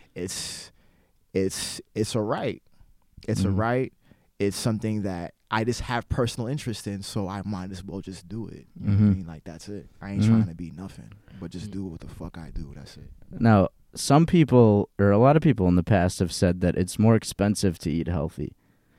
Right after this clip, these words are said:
Speaker 2: Do you believe that?
Speaker 1: I don't agree with that.
Speaker 2: No.
Speaker 1: Nah, definitely not. 'Cause a lot of the time, we,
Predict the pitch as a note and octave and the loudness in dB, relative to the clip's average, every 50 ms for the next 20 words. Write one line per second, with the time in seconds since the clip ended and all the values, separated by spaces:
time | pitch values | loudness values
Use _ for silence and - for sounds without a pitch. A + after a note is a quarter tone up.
0 | _ _ - - - G#2 G#2+ G2+ G#2 G#2+ A2 A#2 A2+ B2 C3+ C#3 - - - - | _ _ -10 0 2 2 4 6 6 6 6 6 8 6 6 6 4 2 -6 -12
1 | F#2+ - G2+ G2+ F#2 F#2 F2+ F2 D#2+ D2+ - - C2+ - - - - G#2 F#2+ E2+ | -10 -8 -8 -8 -8 -8 -10 -10 -12 -12 -14 -16 -18 -16 -6 0 2 2 2 2
2 | F2+ - - - - - - - - - - - - - - - - - F#2+ E2+ | 0 -4 -8 -16 -20 -20 -20 -20 -20 -20 -20 -20 -20 -20 -20 -20 -14 -12 -10 -10
3 | D2 B1+ - - F2 G2 - G2+ E2+ D#2 D#2 D2+ C2+ - _ _ _ _ _ _ | -10 -12 -10 -10 -10 -8 -8 -10 -10 -10 -12 -12 -14 -16 _ _ _ _ _ _
4 | _ _ - A#2+ G2 G#2 G2+ G#2+ A#2 A#2+ A#2 A2 G#2+ - - A#2 A2 A2 G#2+ G#2 | _ _ -4 -4 -2 -2 -2 0 2 2 2 2 0 0 0 0 0 0 0 -2
5 | G2+ G2+ G2 - _ _ _ _ _ _ _ _ _ _ _ _ G#2+ F#2+ G#2+ A2 | -2 -4 -6 -10 _ _ _ _ _ _ _ _ _ _ _ _ -6 -4 -2 -2
6 | G#2+ G#2 G#2 G2+ G2+ G2 G2 F#2 | 0 -2 -2 -2 -2 -4 -6 -8